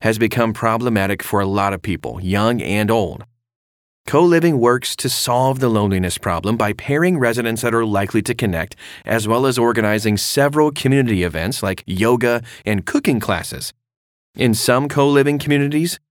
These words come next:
there are even budgets for weekly dinners. Overall, co-living, from a social standpoint,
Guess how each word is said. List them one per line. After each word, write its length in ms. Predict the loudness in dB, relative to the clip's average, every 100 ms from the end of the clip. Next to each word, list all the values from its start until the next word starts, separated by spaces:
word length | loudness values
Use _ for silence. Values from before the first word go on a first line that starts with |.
| _ _
there 160 | 2 2
are 80 | 4
even 380 | 4 4 4 2
budgets 460 | 0 2 0 0 -2
for 160 | 0 2
weekly 400 | 0 0 0 0
dinners. 540 | 2 0 -2 -6 -10 _ _ _ _ _ -2
Overall, 520 | 0 2 2 2 0
co-living, 560 | -2 -2 2 2 2 -2
from 160 | -2 -2
a 60 |
social 400 | 0 -2 0 -2
standpoint, 580 | -2 -4 -4 -4 -6 -6